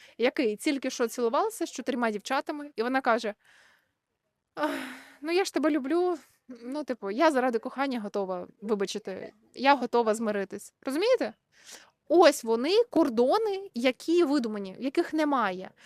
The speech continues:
Коли, дівчата, я кажу, наприклад, що для мене вночі, ну, небезпечно гуляти, я вночі не піду гуляти.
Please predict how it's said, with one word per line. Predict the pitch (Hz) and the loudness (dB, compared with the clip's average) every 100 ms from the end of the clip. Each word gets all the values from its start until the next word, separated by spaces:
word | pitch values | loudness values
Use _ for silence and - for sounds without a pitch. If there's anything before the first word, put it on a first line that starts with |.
| - - - | -20 -20 -2
Коли, | 339 403 | 4 6
дівчата, | 349 - 311 - | 4 4 2 2
я | 254 | 0
кажу, | 269 311 311 | 2 2 2
наприклад, | 240 247 233 202 | 0 0 -2 -4
що | - - 226 202 185 _ _ _ _ _ _ _ _ - | -6 0 2 2 -2 _ _ _ _ _ _ _ _ -2
для | 208 247 | 0 2
мене | 294 233 | 2 -2
вночі, | 233 269 - 262 196 - _ _ _ | -6 -6 -4 -4 -4 -12 _ _ _
ну, | 240 254 180 | -6 -6 -4
небезпечно | 226 233 - 240 - 226 | -2 -2 2 0 0 -6
гуляти, | 214 320 480 285 | 0 2 2 4
я | 214 214 | 4 4
вночі | - 240 254 262 | 0 -6 -2 -2
не | 226 | -2
піду | 226 202 | 0 0
гуляти. | 233 285 427 294 | 0 -4 -4 -8